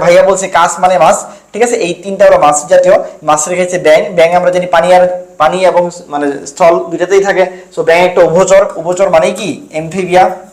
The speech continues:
তো অ্যামফিবিয়ার পরে কি আছে? সাপ, সাপ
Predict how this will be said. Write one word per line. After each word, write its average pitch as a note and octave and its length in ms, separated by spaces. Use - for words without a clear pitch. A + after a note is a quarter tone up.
তো - 140
অ্যামফিবিয়ার F#3 500
পরে F#3+ 180
কি F#3+ 120
আছে? F#3+ 120
সাপ, F3+ 180
সাপ F3 140